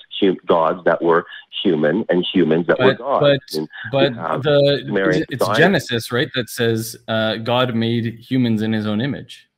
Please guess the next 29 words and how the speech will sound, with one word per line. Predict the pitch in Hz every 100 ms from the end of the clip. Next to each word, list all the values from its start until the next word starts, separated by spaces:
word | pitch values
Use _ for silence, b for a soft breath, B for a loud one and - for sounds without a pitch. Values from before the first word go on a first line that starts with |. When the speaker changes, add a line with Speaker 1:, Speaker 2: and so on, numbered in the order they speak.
| _ _ _ _ _ _ _ _ _
Speaker 2:
So | - 113 117
we, | 113 113 117
that's | 117 117 117
just, | - 117 - 82
Speaker 1:
Mm-hmm. | 82 107 - _ _ _ _
Speaker 2:
yeah. | - 104 107 - -
So, | - 110 110
so | 104 113
now | 110 117
we've | 113 117
got | 110 104 -
humans | 117 113 110 110
that | 104
are | 101
godlike, | 90 101 98 90 90 117 - _ _ _ _ _ _ _
right? | 95 101 135 _ - _ _ _ _ _ _
Because | 110 107 104
Speaker 1:
But |
Speaker 2:
they're | 110
Speaker 1:
you're | 104
Speaker 2:
made | 107
in | 104
Speaker 1:
asking | 113
Speaker 2:
his | 104
Speaker 1:
me, | 98
Speaker 2:
image. | 95 120 -
Speaker 1:
you're | 101 113
asking | 123 - 110
me, | 101